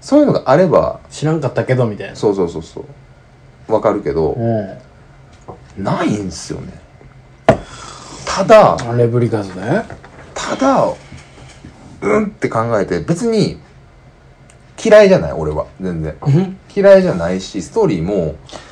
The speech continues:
Speaker 2: え、でもお前、キアヌ・ビーキーやん。
Speaker 1: あ、そうそうそうそうそう。キアヌ・ビーキーよ。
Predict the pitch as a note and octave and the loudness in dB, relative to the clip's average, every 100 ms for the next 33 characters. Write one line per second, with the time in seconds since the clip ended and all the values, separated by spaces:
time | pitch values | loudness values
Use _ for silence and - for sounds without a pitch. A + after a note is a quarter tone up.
0 | - - D3 D3+ C#3+ C#3 C#3 - C4 C4+ | -20 -4 2 6 6 6 2 0 0 0
1 | C4 B3+ A3 A#3 D#3 - A2+ G#2+ G2+ F#2 | 2 0 2 2 0 -6 -8 -8 -12 -14
2 | - - G3 D#3 G2+ F2 E2+ - - - | -10 -2 0 0 -2 -6 -12 -14 -16 -16
3 | - - - B2 G#2+ G#2 D#2 - - | -16 -18 -6 -4 -4 -6 -8 -10 -12